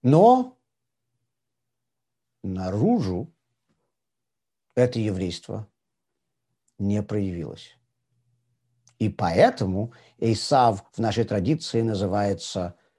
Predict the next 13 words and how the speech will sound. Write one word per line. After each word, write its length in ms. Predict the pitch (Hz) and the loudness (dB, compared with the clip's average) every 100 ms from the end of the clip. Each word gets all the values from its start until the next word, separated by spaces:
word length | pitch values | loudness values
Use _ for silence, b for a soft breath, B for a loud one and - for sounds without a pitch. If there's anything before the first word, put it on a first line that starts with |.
| _ _ | _ _
евреем, 760 | 92 101 92 131 113 104 107 - | -2 0 4 4 4 2 -4 -2
отошедшим 960 | 117 - 98 - 110 104 - 101 98 - | -2 -2 -6 -4 -6 -6 -8 -8 -8 -8
от 300 | 87 - - | -8 -8 -14
еврейства. 760 | 87 85 76 71 - - - - _ _ _ _ _ _ _ _ _ _ _ _ _ _ _ _ _ _ _ _ _ _ _ _ _ _ _ _ _ _ _ _ _ _ _ _ _ _ _ | -8 -8 -6 -10 -12 -16 -20 -20 _ _ _ _ _ _ _ _ _ _ _ _ _ _ _ _ _ _ _ _ _ _ _ _ _ _ _ _ _ _ _ _ _ _ _ _ _ _ _
И 80 | 104 | -6
поэтому 520 | 101 113 113 113 98 - | 0 2 2 0 -2 4
у 120 | 135 | 6
Авраама 600 | - 120 92 87 117 202 - _ _ _ | 6 6 2 0 -4 -4 -10 _ _ _
был 420 | 95 113 101 90 - _ | 0 2 0 -2 -10 _
Ицхак 580 | 180 - - 90 - - _ _ _ _ - | 2 2 0 -4 -4 -16 _ _ _ _ -4
и 120 | 107 | 2
был 300 | 117 120 101 | 4 4 2
Ишмаэль. 640 | 87 - 85 87 117 | -2 -4 -4 -2 -4